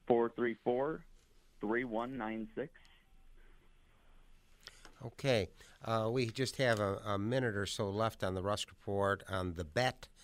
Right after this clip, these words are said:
Speaker 2: fifteen twenty. And, um, tell us about this, uh, new program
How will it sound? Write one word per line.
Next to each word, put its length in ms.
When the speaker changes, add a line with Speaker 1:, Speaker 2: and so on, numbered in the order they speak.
Speaker 2:
fifteen 760
twenty. 640
And, 360
um, 280
tell 160
us 140
about 240
this, 320
uh, 140
new 160
program 580